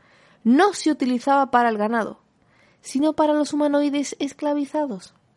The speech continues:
Los humanoides esclavizados, Jinju, Pandaren, los otros monos que no me acuerdo el nombre, eran menos que ganado, o eran igual que ganado, se los consideraba ganado. Tenían que ponerse esas esposas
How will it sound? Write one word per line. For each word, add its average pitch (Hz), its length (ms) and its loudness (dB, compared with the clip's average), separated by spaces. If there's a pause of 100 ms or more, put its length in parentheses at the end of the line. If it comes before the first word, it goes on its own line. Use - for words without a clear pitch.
(800)
Los 233 120 2
humanoides 294 480 4
esclavizados, 240 640 0
Jinju, 220 480 0
Pandaren, 214 600 0
los 196 140 -8
otros 214 300 -8 (380)
monos 226 420 -2
que - 80 -8
no 214 80 -4
me 220 80 -4
acuerdo 208 220 -4
el 202 100 -4
nombre, 226 400 -6 (3000)
eran 302 220 -2
menos 339 200 0
que 330 120 -2
ganado, 285 380 0
o 240 100 4
eran 320 180 2
igual 294 400 2
que 254 100 -4
ganado, 226 240 2
se 247 100 -2
los 254 100 0
consideraba 285 440 0
ganado. 302 400 0 (1300)
Tenían 262 300 0
que 269 100 -8
ponerse 240 320 -2
esas 196 240 -12
esposas 311 800 0